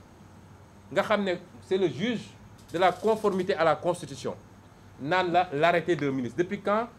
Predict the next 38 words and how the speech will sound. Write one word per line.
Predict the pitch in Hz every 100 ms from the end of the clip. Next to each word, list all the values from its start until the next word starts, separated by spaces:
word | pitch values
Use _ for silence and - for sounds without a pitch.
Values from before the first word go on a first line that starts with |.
| - - -
le | 175
Conseil | 180 196 190 180 - -
constitutionnel | 175 165 165 160 156 160 - -
est | 151 170 - 123
le | 143
juge | 127 139 175 170 - - - - 127
de |
la | 156 147
conformité | - 165 160 147 143 151
à | 127 131
un | 127 110
arrêté | 135 127 113 98 - - - - -
ministériel? | 117 117 110 92 80 - - - - - - - - - - -
C'est | 156
une | 156 151
honte. | 151 131 - - - - - - - - - - - - - - - - -
C'est | 170 170
une | 180 170
honte | 180 170
ce | - 156
que | 156
les, | 143 131 -
les, | 123
les, | 120 117 117
les, | 113
les, | 110 110
les, | 107
la, | 104 104 98 104 110
la |
magistrature | 113 147 160 - 175 175 170
est | 131
en |
train | 120 120
de | 104
faire | 117 101
dans | 98
ce | -
pays. | -